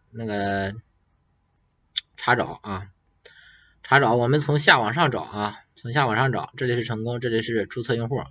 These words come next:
其实我们下段是下在哪里啊？下在这个注册用户前面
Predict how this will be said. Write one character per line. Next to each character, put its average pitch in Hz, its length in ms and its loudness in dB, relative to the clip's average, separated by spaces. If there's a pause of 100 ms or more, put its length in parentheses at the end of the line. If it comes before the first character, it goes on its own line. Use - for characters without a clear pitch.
其 - 80 -16
实 135 100 0
我 131 100 2
们 120 140 -2
下 143 160 8
段 135 220 6
是 123 120 -2
下 127 120 0
在 117 80 2
哪 104 160 0
里 95 80 -2
啊？ 87 160 -4 (720)
下 139 320 6
在 127 160 6
这 120 160 4
个 101 160 0
注 135 160 -2
册 131 140 2
用 131 160 4
户 123 120 0
前 107 260 -2
面 127 200 0